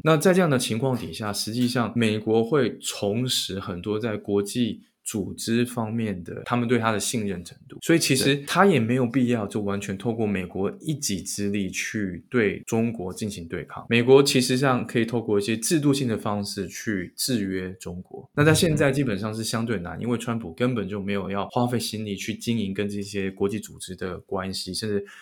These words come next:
Speaker 1: 持续的投入资源。但如果在未来这些都重新回到正常轨道，就是一个多边主义的一个精神底下，然后美国担任这很多很多国际组织的一些领导者的话，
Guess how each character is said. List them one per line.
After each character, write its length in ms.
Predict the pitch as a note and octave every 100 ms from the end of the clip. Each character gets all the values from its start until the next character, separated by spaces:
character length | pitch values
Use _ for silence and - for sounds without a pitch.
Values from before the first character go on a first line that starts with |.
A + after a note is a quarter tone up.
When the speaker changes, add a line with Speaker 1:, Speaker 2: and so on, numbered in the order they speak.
| -
Speaker 1:
持 220 | - G#2
续 180 | - A#2+
的 60 |
投 200 | G2+ -
入 120 | F#2 G2
资 180 | -
源。 80 | A2+ -
但 180 | D#3 D#3+
如 80 |
果 80 | F3
在 240 | C#3+ D#3+ C#3+
未 240 | E3 E3
来 220 | G#2+ F#2
这 100 | F#2+
些 320 | B2 - G#2+
都 320 | G#2 G#2+ G#2+ G#2
重 180 | - A#2+
新 180 | C3 C#3+
回 280 | C#3+ F#2+ F#2+
到 280 | G#2+ F#2+ E2
正 180 | D3 C3
常 220 | G2+ F#2+
轨 160 | E2+
道， 120 | - G2
就 120 | A2+
是 80 | G#2
一 100 | G2
个 160 | G2
多 240 | E2+ C3+ C3+
边 260 | C3+ C3
主 220 | C3 F2+
义 160 | F#2 G#2
的 180 | G2 E2+
一 220 | E2 F2+
个 320 | - F#2 E2
精 220 | - C#3+
神 240 | C#3+ G#2+ F#2
底 160 | -
下， 240 | - F#2 F2
然 80 | A2+
后 60 |
美 160 | B2 G2
国 180 | G2 G2+
担 240 | A2 A2
任 240 | A2+ G2 F#2+
这 220 | B2 G#2
很 280 | - F2+ F2
多 140 | A2
很 220 | A#2 E2
多 200 | F2 G2 F#2+
国 80 | G#2+
际 100 | B2
组 220 | B2 E2
织 140 | D#2+ G2
的 60 |
一 40 | F#2
些 160 | G#2+
领 180 | G2+ F#2
导 220 | F#2+ F#2
者 100 | F#2+ -
的 100 | -
话， 260 | - -